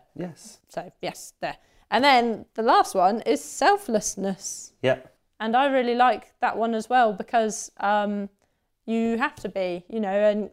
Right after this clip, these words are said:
Speaker 2: uh, you have to be a caregiver.
Speaker 1: A caregiver, yeah.
Speaker 2: Um, and again, that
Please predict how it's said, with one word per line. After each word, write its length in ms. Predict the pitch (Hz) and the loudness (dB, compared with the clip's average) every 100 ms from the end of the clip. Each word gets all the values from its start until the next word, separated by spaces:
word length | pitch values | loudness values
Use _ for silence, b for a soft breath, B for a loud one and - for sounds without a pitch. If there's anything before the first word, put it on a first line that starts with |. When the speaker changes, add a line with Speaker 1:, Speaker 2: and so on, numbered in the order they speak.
| - | -4
Speaker 2:
uh, 140 | 208 185 _ 196 | -4 -4 _ -6
you 120 | 220 | -2
have 120 | 240 | -2
to 60 | 202 | -2
be 80 | 202 | -4
a 80 | 185 | -4
caregiver. 680 | - 196 254 247 190 - 151 _ | -4 -2 -2 -2 -6 -6 -8 _
Speaker 1:
A 40 | - - | -20 -8
caregiver, 480 | 92 90 87 78 - _ - | -4 -4 -4 -6 -8 _ -4
yeah. 220 | 92 - - _ _ _ | -2 -2 -6 _ _ _
Speaker 2:
Um, 500 | 196 196 190 190 190 - | -4 0 0 -2 -4 -8
and 540 | 190 202 196 196 196 185 | -4 -4 -4 -4 -6 -8
again, 680 | - 196 208 202 196 190 175 _ _ _ _ _ _ _ _ - | -6 -4 -4 -4 -4 -6 -8 _ _ _ _ _ _ _ _ -4
that 280 | 214 - | -2 -2